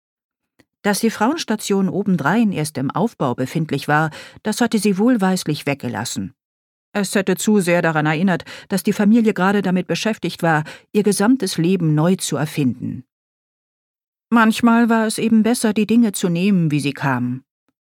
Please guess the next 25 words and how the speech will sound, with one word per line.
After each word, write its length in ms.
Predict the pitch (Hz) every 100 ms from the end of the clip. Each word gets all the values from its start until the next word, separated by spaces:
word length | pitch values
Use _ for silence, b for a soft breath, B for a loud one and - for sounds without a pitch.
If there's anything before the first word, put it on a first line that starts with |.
| _ _ _
So 180 | 196 226
wie 100 | 247
die 120 | 240
Patientin 640 | - 220 - 247 285 269 220
mit 160 | 208
der 100 | 196
Querlage, 800 | - 180 165 139 110 113 123 123 _ _ _ -
die 80 | 185
sich 160 | 170
des 180 | - 185
Ernsts 400 | - 202 214 -
der 140 | - 131
Situation 640 | 127 139 135 - 175 170
nicht 180 | 160 -
bewusst 460 | 156 151 156 -
war. 240 | 117 87 - _ _ _ _ _
Sie 160 | 220
lachte 400 | 240 262 - -
und 160 | 185 175
scherzte, 540 | - 196 196 - 175 156 B B -
wobei 240 | - 202
sie 200 | 208 220
überwiegend 440 | 247 196 190 175
Spanisch 420 | - 160 170 143 127
sprach, 440 | - 135 139